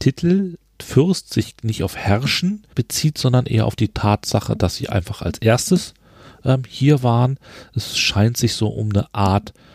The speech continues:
aus Individuen beziehungsweise Einzelwesen zu handeln, weder das eine richtig noch das andere. Man, man, ich hatte so den Eindruck, das ist irgendwie so eine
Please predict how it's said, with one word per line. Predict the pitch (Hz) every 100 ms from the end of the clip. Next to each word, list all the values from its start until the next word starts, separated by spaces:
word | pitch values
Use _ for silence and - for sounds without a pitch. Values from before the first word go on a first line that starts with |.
| _ _ _ _ _ - -
aus | 87 85 80 78 - - _ _ _ _ _
Individuen | 120 107 82 90 151 170 185 214 226 _ _
beziehungsweise | - - - 123 - 90 85 -
Einzelwesen | - 110 127 - 139 131 147 147 190 220 _ _ _
zu | - 143 113
handeln, | 147 156 185 208 _
weder | 113 107 101
das | 101 104
eine | 101 123
richtig | 123 - -
noch | -
das | - -
andere. | 127 156 156 156 - -
Man, | - 80 113 117 117 101
man, | 120 117 117 -
ich | 107 - 107
hatte | 120 110
so |
den | 117 -
Eindruck, | 113 120 117
das | - -
ist | -
irgendwie | 120 113
so | 110
eine | 107 104